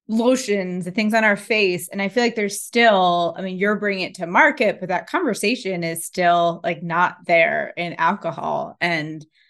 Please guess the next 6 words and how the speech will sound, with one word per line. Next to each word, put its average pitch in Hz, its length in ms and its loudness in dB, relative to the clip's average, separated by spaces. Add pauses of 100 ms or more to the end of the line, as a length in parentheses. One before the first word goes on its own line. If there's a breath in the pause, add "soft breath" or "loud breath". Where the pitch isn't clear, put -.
(340)
people 208 240 2
are 226 180 4
drinking 208 880 -6
regular 208 460 0
wine, 208 400 -4
and 208 320 -6